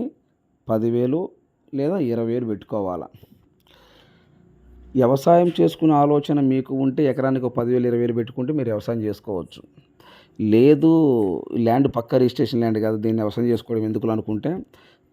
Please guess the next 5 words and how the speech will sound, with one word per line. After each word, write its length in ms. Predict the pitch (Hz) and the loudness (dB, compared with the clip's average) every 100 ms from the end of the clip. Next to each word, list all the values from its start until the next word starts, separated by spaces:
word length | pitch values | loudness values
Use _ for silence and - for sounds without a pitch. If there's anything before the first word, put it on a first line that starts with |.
| - | 2
కొని 220 | 120 160 180 | 6 6 6
అక్కడ 160 | - 139 | 4 4
పెట్టుకుంటే 440 | 135 143 151 135 170 - _ _ _ - 120 | 2 2 -2 0 -2 -4 _ _ _ -4 2
మీకు, 280 | 135 123 104 - - | 2 0 -6 -10 -6
మీ 80 | 127 | -4